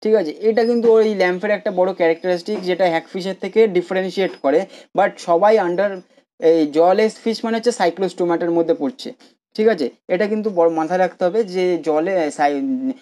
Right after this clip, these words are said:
জলেজ ফিশ হচ্ছে সাইক্লোস্টোমাটা, এটা একটা ব-, ব্যাপার। আরেকটা ব্যাপার হচ্ছে ল্যাম্প্রে আর হ্যাগফিশ।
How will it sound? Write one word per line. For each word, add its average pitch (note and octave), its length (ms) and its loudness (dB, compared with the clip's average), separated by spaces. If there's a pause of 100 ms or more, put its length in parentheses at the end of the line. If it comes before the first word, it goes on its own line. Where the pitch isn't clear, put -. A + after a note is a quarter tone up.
(240)
জলেজ A3 440 4
ফিশ A#3+ 280 -2
হচ্ছে A3+ 180 -2
সাইক্লোস্টোমাটা, F#3+ 760 -2
এটা E3+ 240 2
একটা F#3 220 -4
ব-, E3 160 -2
ব্যাপার। D#3 560 -2 (260)
আরেকটা F3 280 -2
ব্যাপার G#3 220 -2
হচ্ছে A3+ 240 0
ল্যাম্প্রে F3 480 0
আর G#3+ 80 4
হ্যাগফিশ। F#3 400 -4